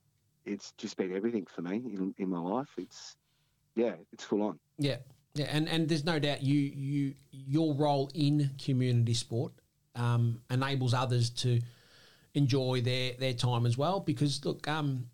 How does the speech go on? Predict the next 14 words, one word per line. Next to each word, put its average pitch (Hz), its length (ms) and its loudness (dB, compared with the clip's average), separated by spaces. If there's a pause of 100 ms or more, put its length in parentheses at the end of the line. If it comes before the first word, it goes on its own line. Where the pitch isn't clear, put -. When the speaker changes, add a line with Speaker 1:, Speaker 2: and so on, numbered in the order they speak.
(260)
Speaker 2:
we're, 180 180 4
we're 160 180 2
all 180 120 2
made 127 240 0
differently, 139 560 -2
and, 127 400 -2
and 123 280 -2
everyone 131 760 2 (440)
wants 135 280 0
different 120 320 2
things 123 240 0
out 120 200 2
of 113 280 -4
their, 123 420 2